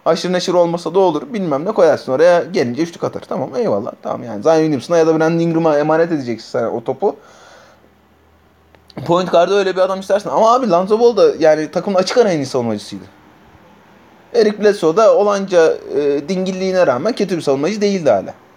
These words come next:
Devonta Graham hem fiziksiz, çok fiziksiz,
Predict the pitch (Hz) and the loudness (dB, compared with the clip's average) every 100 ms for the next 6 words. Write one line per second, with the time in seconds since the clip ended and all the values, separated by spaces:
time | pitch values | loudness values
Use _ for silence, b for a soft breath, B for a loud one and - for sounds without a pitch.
0 | _ _ _ _ _ _ _ _ _ _ | _ _ _ _ _ _ _ _ _ _
1 | _ _ _ 143 160 185 208 208 220 226 | _ _ _ 0 4 4 2 0 0 0
2 | 202 - _ _ 143 214 233 214 190 202 | -4 -14 _ _ 0 0 -2 -6 -10 -8
3 | 240 240 - - _ _ _ _ _ _ | -8 -8 -12 -16 _ _ _ _ _ _
4 | _ _ _ _ - 208 - 139 110 - | _ _ _ _ -4 -4 -4 -10 -10 -12
5 | 247 - | -14 -14